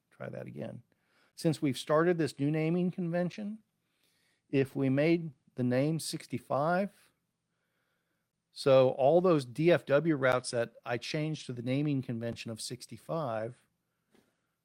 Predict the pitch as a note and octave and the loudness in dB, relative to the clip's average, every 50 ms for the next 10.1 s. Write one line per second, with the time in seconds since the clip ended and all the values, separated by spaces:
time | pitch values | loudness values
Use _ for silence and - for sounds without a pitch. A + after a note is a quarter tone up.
0 | _ _ _ - C#3+ C#3+ C#3+ - - D3+ D#3+ F3 F3 D3+ C#3+ C3 B2+ B2+ B2 A#2 | _ _ _ 2 4 4 4 4 2 0 2 2 2 2 2 2 2 2 0 -2
1 | B2+ B2+ B2+ B2+ B2 A#2+ - - B2+ A#2+ A2 - - A#2+ - - B2 A2 - - | 0 0 0 0 -2 -4 -4 -4 -4 -4 -4 -6 -10 -12 -10 -8 -8 -10 -10 -10
2 | A#2 A#2 A#2+ A#2+ A#2 G#2+ - - - - - - - _ _ _ _ _ - G#3+ | -10 -6 -4 -4 -4 -4 -6 -8 -12 -16 -18 -20 -20 _ _ _ _ _ 0 0
3 | G3+ G3+ G3+ - B3+ A#3+ - A#3+ F3 C#3+ - D3 C3 A#2+ B2+ A2+ A2 G#2+ G#2+ G#2+ | 0 0 0 0 0 0 0 0 -2 -2 -2 -4 -4 -4 -4 -4 -4 -4 -4 -6
4 | - - - - - G#2+ A#2 C3 B2+ B2+ B2 C3 B2+ - - C#3 C3 B2+ B2+ A#2+ | -10 -12 -12 -14 -14 -16 -8 -4 -2 -2 -2 -2 -4 -6 -6 -6 -4 -4 -6 -6
5 | C3 D3 B2+ D3 D#3+ D3 D3+ C#3 C3+ C3 B2 C3 C3+ B2+ A#2+ A2+ A2+ A2+ G#2+ A2 | -8 -6 -4 -2 0 0 0 0 -2 -2 -2 -2 -2 -2 -2 -2 -2 -2 -2 -4
6 | G#2+ - - A#2+ A2+ A#2 B2 C3 C#3 C#3 C#3 C3 B2+ - - B2+ A#2 - - - | -6 -6 -6 -6 -6 -4 -4 -4 -4 -2 -4 -4 -6 -8 -8 -8 -8 -8 -8 -6
7 | B2+ B2+ B2 B2 A#2+ A#2 A2+ G#2+ _ _ _ _ _ _ _ _ _ _ _ _ | -4 -2 -2 -2 -2 -4 -6 -8 _ _ _ _ _ _ _ _ _ _ _ _
8 | _ _ - B2 B2+ C3+ C#3 C#3 C3+ C3 B2+ C#3 C3 B2+ C3 B2 A#2+ B2 B2 B2+ | _ _ -4 0 2 4 4 4 2 2 0 -2 0 0 -2 -2 0 2 2 2
9 | B2+ B2 A#2 - - - - A2+ G#2+ - - C#3 B2 - B2 A#2+ - - C2+ B1 | 2 2 0 -2 -4 -12 -14 -12 -12 -10 -8 -8 -8 -8 -10 -16 -14 -14 -14 -14
10 | G#2+ G#2 | -16 -18